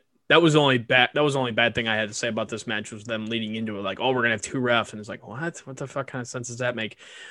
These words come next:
And also, Tony Khan being ringside, I thought he was gonna do something.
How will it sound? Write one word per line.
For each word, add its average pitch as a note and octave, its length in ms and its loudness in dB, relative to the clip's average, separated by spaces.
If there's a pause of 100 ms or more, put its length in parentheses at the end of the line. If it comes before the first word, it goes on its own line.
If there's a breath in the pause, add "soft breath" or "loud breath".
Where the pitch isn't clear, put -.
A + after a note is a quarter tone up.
(200 loud breath)
And A2+ 120 -2
also, C3 600 6 (380 soft breath)
Tony D3 240 4
Khan D3 300 6
being C3 180 4
ringside, B2+ 380 2
I A#2 100 4
thought - 280 2
he C#3 220 4
was C3 160 2
gonna A#2+ 160 4
do A2+ 180 0
something. A2 540 0